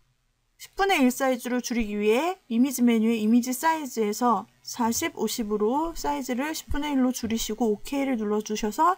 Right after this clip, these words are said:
십분의 일 사이즈로 줄어든 상태로 바로 세이브를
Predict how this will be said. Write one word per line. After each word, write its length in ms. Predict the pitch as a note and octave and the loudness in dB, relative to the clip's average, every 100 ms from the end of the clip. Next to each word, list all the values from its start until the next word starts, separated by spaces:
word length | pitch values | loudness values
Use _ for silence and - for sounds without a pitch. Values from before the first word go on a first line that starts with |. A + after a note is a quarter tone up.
| _ - | _ -20
십분의 440 | - - - E4 E4+ | -16 -16 -4 -2 -2
일 60 | |
사이즈로 460 | D#4+ D#4 D4 B3 B3 | -2 -2 -2 0 -2
줄어든 440 | - B3 A#3+ A#3+ | -2 0 2 2
상태로 680 | C4 F#4 - F4 A#3 C4+ F#4 _ _ _ - | 2 -2 -2 0 2 2 0 _ _ _ -4
바로 460 | A3+ A3+ D#4+ G4 G4 - | 0 2 4 4 2 -12
세이브를 680 | - D#4 D4+ C#4 D#4 F4+ | -8 -4 -4 -4 0 2